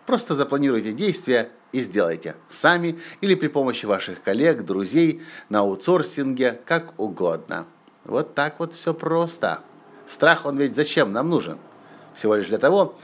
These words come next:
чтобы нас о чем-то предупредить. И когда мы даем возможность нашему страху говорить, он превращается в конструктивного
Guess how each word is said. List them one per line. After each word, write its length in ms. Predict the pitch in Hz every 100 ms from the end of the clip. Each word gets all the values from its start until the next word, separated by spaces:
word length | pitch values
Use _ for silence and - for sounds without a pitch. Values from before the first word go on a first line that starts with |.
| - -
чтобы 320 | - 208 185
нас 360 | 135 117 117 -
о 120 | 113
чем-то 540 | 110 107 95 98 110 - - - _ - -
предупредить. 760 | 123 113 110 107 87 87 - - _ _ _ -
И 80 | 95
когда 260 | 107 110
мы 120 | 110 110
даем 260 | 113 135
возможность 640 | 110 104 143 127 113 110 -
нашему 400 | 131 - 107 101
страху 400 | - 156 - 101
говорить, 360 | 110 196 190 - - - -
он 160 | 185 170
превращается 920 | 160 135 120 - 131 123 123 120 117 - - -
в 240 | 104 165 165 -
конструктивного 1040 | 120 107 - 101 92 - 165 147 127 127